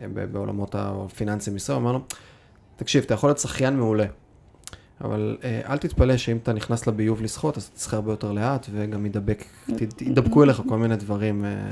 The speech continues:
לזה." אה, וזה כאילו איזושהי שאלה מבחוץ של, "רגע, האם זה, זאת באמת הדרך הכי, בה אני אוכל בצורה הכי אפקטיבית לייצר את ההשפעה? האם באמת", כי זה משחק שכדי כנראה באמת להשפיע בו, זה סקילסט מאוד מאוד ספציפי,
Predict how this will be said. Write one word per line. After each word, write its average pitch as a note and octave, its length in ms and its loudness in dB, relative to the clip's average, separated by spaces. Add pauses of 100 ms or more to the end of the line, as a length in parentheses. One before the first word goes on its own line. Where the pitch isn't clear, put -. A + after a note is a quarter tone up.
לזה." G2+ 280 -6 (600)
אה, G2 260 -2
וזה G2 240 -2
כאילו D#3 340 4
איזושהי D#3+ 600 2 (440)
שאלה A2+ 320 2
מבחוץ F3+ 420 2
של, A2+ 140 0
"רגע, A#2 280 -2 (540)
האם A#2+ 260 0
זה, A#2 220 0 (140)
זאת A#2+ 240 -2
באמת A#2 360 -4
הדרך A2 460 -8
הכי, A2 540 -8 (340)
בה A#2 200 4
אני A#2+ 120 4
אוכל A#2 240 2
בצורה A2 320 -2
הכי A#2 160 -4
אפקטיבית A2 460 -2
לייצר G#2+ 260 -6
את - 80 -12
ההשפעה? G#2 520 -6
האם G#2 180 -4
באמת", A2 400 2 (280)
כי A#2 100 -2
זה G#2+ 80 -2
משחק - 600 0 (420)
שכדי G#2 300 -2 (220)
כנראה G#2+ 440 0
באמת A#2+ 320 2
להשפיע B2 420 0
בו, C#3 160 0
זה G#2+ 100 -2
סקילסט - 520 -2
מאוד A#2+ 260 2
מאוד B2+ 140 -4
ספציפי, A2 580 -4